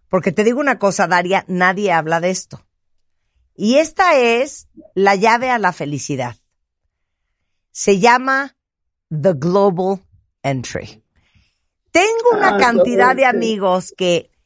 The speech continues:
Speaker 1: ni lo conocen ni están enterados. Miren, no hay nada más doloroso que llegar a tu vacación en Estados Unidos, no importa qué aeropuerto sea,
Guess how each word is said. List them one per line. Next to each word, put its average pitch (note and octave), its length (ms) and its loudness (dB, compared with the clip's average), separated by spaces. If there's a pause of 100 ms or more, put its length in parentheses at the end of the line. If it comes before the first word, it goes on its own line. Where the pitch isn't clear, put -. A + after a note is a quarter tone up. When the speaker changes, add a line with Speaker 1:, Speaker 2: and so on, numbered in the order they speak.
(260)
Speaker 1:
ni C#4 200 2
lo C#4+ 180 4
conocen C4+ 760 0
ni B3+ 100 2
están A3+ 340 0
enterados. G3+ 1120 0 (380)
Miren, A3+ 380 2
no B3 160 0
hay E4 100 -2
nada D#4 300 0
más C4 340 -2
doloroso F3+ 840 0 (680)
que G#3+ 380 2
llegar A3 400 2
a E4 80 0
tu B3 160 -6
vacación F#3 600 -2
en A3 120 -2
Estados F3+ 440 -4
Unidos, D#3 580 -4
no G#3 140 0
importa A#3+ 460 -2
qué - 120 0
aeropuerto E3+ 560 0
sea, C3+ 380 0